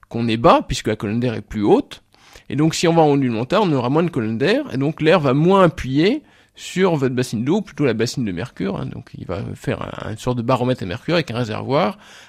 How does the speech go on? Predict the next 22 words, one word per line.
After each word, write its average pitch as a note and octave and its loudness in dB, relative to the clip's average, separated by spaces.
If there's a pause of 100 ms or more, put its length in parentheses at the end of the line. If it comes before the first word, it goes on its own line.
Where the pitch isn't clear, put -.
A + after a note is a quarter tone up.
en B2+ -4
dessous C3 0
un B2+ 2
tube A2+ -8
en A2 0
U, E3+ 0
de B2 -4
l'autre B2 -4
côté B2+ -4
donc B2+ -6
la F#2 -8
colonne A2+ -6
de G2+ -4
mercure D3+ -6
qui - -8
monte B2+ -4
jusqu'à A#2+ -6
ce - -8
qu'elle G#2+ -10
puisse - -12
plus F#2 -12
monter. F3 -4